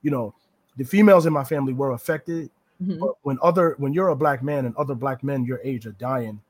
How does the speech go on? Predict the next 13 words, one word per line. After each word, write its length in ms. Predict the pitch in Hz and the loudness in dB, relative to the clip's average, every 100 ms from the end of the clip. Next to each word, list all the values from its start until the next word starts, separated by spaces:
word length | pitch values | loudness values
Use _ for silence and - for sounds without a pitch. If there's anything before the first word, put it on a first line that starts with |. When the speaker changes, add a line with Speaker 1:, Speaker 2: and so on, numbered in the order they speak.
| _ 160 | _ -16
Speaker 2:
Mm. 380 | 165 160 147 | -14 -10 -8
Speaker 1:
like 140 | 139 - 147 | -8 -4 -4
that, 240 | 139 - _ - | -4 -6 _ -12
Speaker 2:
Yes. 160 | 139 131 - | -10 -4 4
Speaker 1:
kinda 160 | 180 170 | 4 6
makes 260 | 165 131 | 2 -2
you 80 | 156 | -6
wonder 360 | 139 165 151 131 | 2 2 2 -2
how 160 | 143 | -2
long 240 | 131 120 117 | -2 -4 -6
you 120 | 143 | -6
have. 300 | 123 113 101 | -8 -10 -12
So 380 | - 120 107 | -14 -12 -14